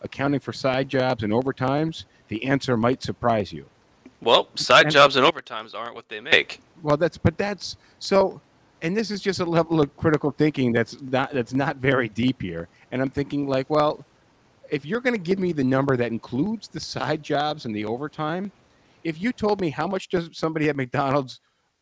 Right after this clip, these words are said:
Speaker 1: make, you know, accounting for side jobs and massive amount of overtime, you'd be surprised. <laughs> I, you know, I think I probably would be surprised if, if, if, you know, like, it,
Speaker 2: Yeah,
Speaker 1: uh,
Speaker 2: that, I mean, you could, might as well be able to say, like,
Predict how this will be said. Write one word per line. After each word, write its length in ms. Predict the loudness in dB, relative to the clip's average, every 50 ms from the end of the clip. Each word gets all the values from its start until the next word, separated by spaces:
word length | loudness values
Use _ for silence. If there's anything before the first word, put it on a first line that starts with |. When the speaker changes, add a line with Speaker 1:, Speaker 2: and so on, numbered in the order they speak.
| _ _ _ _
Speaker 1:
make, 420 | 0 2 2 2 2 -2 -6 -16 _ _ _ _ _ _ _ _ _ _ _ _ -20 _ _ -20 -20 -20 -20 _ _ -20 -20 -20 -20 -20 -20 _ -14 -4 2
you 160 | 4 4 4
know, 100 | 4 2 0
accounting 400 | -2 -4 0 2 2 4 4 2
for 140 | 2 0 -2
side 360 | -2 0 0 2 2 2 0
jobs 600 | 2 2 2 2 4 2 2 0 0 -4 -8 -14 -16 _ -12 -6
and 200 | -4 -2 -2 0
massive 280 | -2 -2 -4 -2 -2
amount 240 | 0 2 4 4 4
of 60 | 4
overtime, 600 | 4 4 4 2 0 0 0 0 0 -2 -2 -4 -8 -12 -16 -12 -2
you'd 280 | 2 4 4 6 6
be 160 | 6 4 4
surprised. 920 | 4 4 4 4 6 6 6 8 6 6 4 0 -4 -8 -10 -12 -16 -20 -20 -20 -20 -20 -12
<laughs> 220 | -10 -10 -8 -6
I, 100 | -8 -8 -8 -10 -4
you 140 | -2 0 2
know, 60 | 2
I 100 | 2 2
think 200 | 2 2 4 4
I 80 | 2 6
probably 420 | 8 8 8 8 8 6 4 2
would 260 | 4 4 4 4 4
be 80 | 0 -2
surprised 640 | -2 -2 -4 -4 -6 -8 -8 -8 -10 -12 -12 -12 -14
if, 120 | -14 -14 -16 -18 -20 -20 -20 -20 -20 -20 -6 -2
if, 260 | -2 -2 -2 -2 -2 0
if, 200 | 0 0 0 -4
you 160 | -4 -2 0
know, 160 | 0 0 0
like, 240 | 0 0 0 -2 -2 -6 -12 -20 _ -20 -20 _ _ _ -14
it, 100 | -14 0 4
Speaker 2:
Yeah, 140 | 8 8 10
Speaker 1:
uh, 280 | 10 10 10 8 8 8
Speaker 2:
that, 160 | 6 4 4
I 20 |
mean, 100 | 2 -4
you 120 | -16 -18 -18
could, 180 | -18 -18 -16
might 200 | -14 -14 -12 -12
as 200 | -12 -12 -14 -14
well 120 | -16 -14 0
be 140 | 4 4 6
able 160 | 6 6 4
to 40 | 4
say, 160 | 6 6 8
like, 280 | 8 8 6 4 0